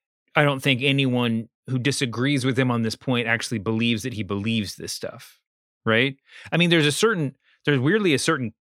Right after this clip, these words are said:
comfort, uh, comfort's not the right word, but there, but it's easy. But, you know, I think that when it comes to the stuff about his white supremacist mumbo jumbo and, like, you know, all the various just totally, totally over the line dog whistles that he does,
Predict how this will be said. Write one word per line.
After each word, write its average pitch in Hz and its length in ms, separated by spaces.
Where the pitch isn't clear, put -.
comfort, 156 380
uh, 107 140
comfort's - 340
not 107 100
the 107 80
right 110 180
word, 143 280
but 123 80
there, 135 120
but 135 160
it's 139 200
easy. 170 260
But, 139 160
you - 280
know, 123 160
I 143 60
think 160 240
that 123 160
when 139 160
it 110 80
comes 143 300
to 135 60
the 117 60
stuff 123 240
about 107 320
his 131 180
white 117 340
supremacist 107 680
mumbo 110 400
jumbo 107 680
and, 110 140
like, 107 260
you 131 60
know, 120 100
all 127 260
the 120 80
various 120 720
just - 420
totally, 117 680
totally 120 720
over 139 320
the 117 100
line 113 580
dog 120 300
whistles 107 400
that 104 120
he 98 100
does, 95 560